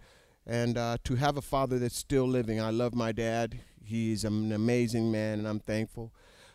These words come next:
for him. And so happy Father's Day again to all the fathers. If you have your Bibles, if you'll join me,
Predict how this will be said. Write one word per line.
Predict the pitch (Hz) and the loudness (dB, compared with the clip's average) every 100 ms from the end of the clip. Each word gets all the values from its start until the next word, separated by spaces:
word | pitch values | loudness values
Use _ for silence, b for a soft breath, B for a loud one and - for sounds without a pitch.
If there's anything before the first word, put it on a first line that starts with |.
| _ | _
for | 123 | -8
him. | 107 123 113 107 107 | -4 0 0 0 -2
And | 104 110 | -4 -4
so | 120 | -4
happy | 117 117 123 | -4 -6 -6
Father's | - 113 107 107 | -2 -2 -2 -4
Day | 110 | -4
again | 104 104 113 110 | -4 -2 0 0
to | 110 104 | -2 -4
all | 110 110 | -4 -6
the | |
fathers. | 110 117 110 104 101 | -4 -2 0 -2 -4
If | 113 | 0
you | 160 | 4
have | 165 | 4
your | 170 | 4
Bibles, | 156 156 160 151 | 4 4 4 2
if | 131 | -2
you'll | 151 147 | -2 -2
join | 127 156 151 131 | 4 6 6 6
me, | 123 139 | 4 2